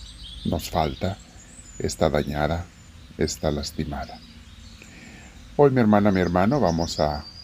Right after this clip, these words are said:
alimentarnos con Dios, a pasar este tiempo con Él.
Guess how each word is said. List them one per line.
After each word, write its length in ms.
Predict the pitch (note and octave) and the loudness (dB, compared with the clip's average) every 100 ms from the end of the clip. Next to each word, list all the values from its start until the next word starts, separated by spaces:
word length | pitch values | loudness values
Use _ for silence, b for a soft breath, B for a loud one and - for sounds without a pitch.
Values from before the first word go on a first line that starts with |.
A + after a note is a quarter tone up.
| - | -2
alimentarnos 760 | F2 A#2+ C#3+ A2+ - F2 E2+ | 0 2 0 0 0 0 -2
con 200 | - A2+ | 0 2
Dios, 340 | G2+ F2+ G#2 G2 | 2 2 -2 -6
a 60 | |
pasar 360 | - D#2+ D2+ C#2 | -6 -6 -4 -4
este 200 | - D2+ | -6 -6
tiempo 340 | C#2 C2 - | -6 -8 -10
con 220 | - D#2 | -8 -8
Él. 120 | D2 | -8